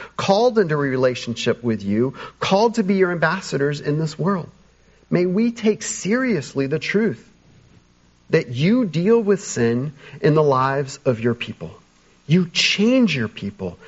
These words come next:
We are to live differently. And Father, there are times that's so difficult. There are times it makes us ridiculed in this world,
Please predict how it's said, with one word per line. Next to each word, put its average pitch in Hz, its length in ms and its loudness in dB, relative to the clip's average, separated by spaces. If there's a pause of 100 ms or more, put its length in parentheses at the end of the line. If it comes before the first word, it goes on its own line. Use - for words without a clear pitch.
(180)
We 233 260 4
are 196 180 2
to 185 240 -2
live 151 460 2 (120)
differently. 127 760 0 (1500)
And 117 80 -16
Father, 127 320 0
there 127 160 0
are 123 80 0
times 123 460 -2
that's 127 180 -12
so - 320 -4
difficult. 127 640 -4 (680)
There 175 160 6
are 165 40 2
times 170 460 0
it 139 80 -4
makes 151 260 0
us 135 160 -4
ridiculed 143 600 0
in 160 320 0
this 147 240 -2
world, 131 340 0